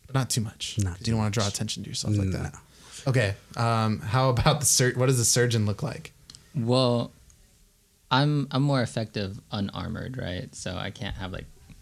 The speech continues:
Speaker 3: I can't have, like, crazy clothes on or anything.
Speaker 1: Um, yeah, well, like, you don't wanna, you can have it be whatever.
Speaker 3: Right.
Speaker 1: We'll just, it can even look like armor, but we'll just call it not armor.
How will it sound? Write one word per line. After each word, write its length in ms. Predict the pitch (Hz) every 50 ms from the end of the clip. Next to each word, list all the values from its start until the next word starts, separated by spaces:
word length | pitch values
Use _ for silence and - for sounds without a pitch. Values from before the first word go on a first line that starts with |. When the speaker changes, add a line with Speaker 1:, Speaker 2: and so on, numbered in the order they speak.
| - - - - - - - - - - - -
Speaker 3:
I 60 | -
can't 200 | - - 120 104 98
have, 120 | 101 90
like, 160 | 92 82 82
crazy 380 | - - 107 92 87 - 98 87
clothes 600 | - - - 92 87 90 90 90 92 92 95 -
on 260 | 92 95 87 87 87
or 100 | 87 87
anything. 540 | 87 90 92 92 - 95 95 98 98 110 - - - - _ _ _ _ _ - - - _ _ _ _
Speaker 1:
Um, 420 | 139 131 131 123 120 120 120 123 117
yeah, 280 | 127 156 175 175 165 151
well, 160 | 131 156 156 156
like, 280 | 160 156 151 156 -
you 120 | 143 151 156
don't 140 | 165 160
wanna, 500 | 151 151 147 143 131 123 117 113 - - - - - - - - - - - _ _ _ _ _ _ _ _ _ _ _ _ _ - 147
you 160 | 151 160 190
can 340 | 170 233 202 151 120 - - - - - - - - _ _ -
have 260 | - 101 131 131 127
it 180 | 139 143 143 120
be 180 | 117 123 123 131
whatever. 500 | 123 117 107 107 110 123 156 170 180 170 - - - _ _ _ -
Speaker 3:
Right. 240 | - 101 92 90 -
Speaker 1:
We'll 100 | 139 135
just, 340 | 127 120 110 - - - - 98
it 80 | 120 123
can 140 | - 160 151
even 220 | 135 117 107 107
look 180 | 113 120 - -
like 160 | 180 147 -
armor, 340 | - 107 107 113 - - 135
but 140 | - 123 110
we'll 120 | 110 123 117
just 260 | 117 - - - - - _ -
call 220 | - - 127 127 -
it 80 | -
not 180 | - 117 131 - -
armor. 340 | - 127 135 143 156 143